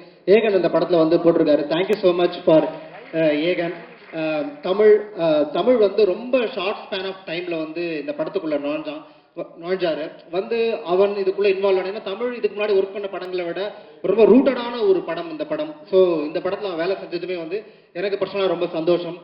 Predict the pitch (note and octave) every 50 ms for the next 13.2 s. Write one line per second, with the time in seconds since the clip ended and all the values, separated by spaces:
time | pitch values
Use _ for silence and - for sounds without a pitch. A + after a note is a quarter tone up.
0 | - - - - - - _ _ _ - E3 D#3+ D#3 C#3+ - - F3+ G#3+ A#3+ C4
1 | B3+ B3 G3+ G#3 G#3 G#3+ G3+ - G3+ F#3+ F#3+ F#3+ G3+ G#3+ G3+ E3+ E3 E3+ F3+ F3+
2 | F3 - F3 G#3 A3+ G3+ F#3+ - F3 F3 G3+ G3+ F3+ - - - F#3+ F#3+ - G3+
3 | F#3+ G3+ G3 G3 F3 F3 F3+ G3+ F#3 D#3 - F3 F3 G#3+ A#3 A3+ G#3+ G3 G3+ G3
4 | F3+ D#3+ D#3 E3+ F3+ E3+ E3+ D#3 C#3+ D3+ D3 C#3 C#3+ D#3+ E3+ F3 F3 F3 F3 F3+
5 | F#3 E3+ E3+ E3 D3+ D3 D#3 F#3 G3+ G#3+ G3 - - - - - _ _ _ -
6 | F#3+ F#3+ - G#3+ B3 C4 A3 G3+ G3 F#3+ F#3+ G3 - - B3+ B3 A#3 F#3+ E3 D#3+
7 | F#3 A#3 B3+ B3 B3 A#3 A#3+ A3+ A3+ A3+ A#3 A3+ - G#3 G3+ G3+ G#3+ G#3 G3 G3
8 | G3+ F#3+ F3 - - F3+ F3+ E3+ D#3+ D#3+ F3 E3 E3+ D3 D3 F3+ - - - -
9 | - - F3+ F3 G3 A#3 - A#3+ A3+ G3 F#3+ F#3+ E3+ F3+ F3 F#3+ G3 F#3+ G3+ G#3
10 | G3+ G3 G#3 G3+ F#3+ F#3 F#3 F#3+ F#3 F3 F#3+ F3 E3 F3 F#3 G3 F3+ F3 F#3+ F#3
11 | - B3+ C4 C4 B3+ - - - - - G#3 - - - - F#3+ G#3 G#3 A3+ B3+
12 | C#4 D4 C4+ B3 A3+ G#3 - - G#3 G#3+ A#3 C4 B3+ C4 C#4 C4+ B3 A#3+ A#3 A3+
13 | A3 A3+ A3+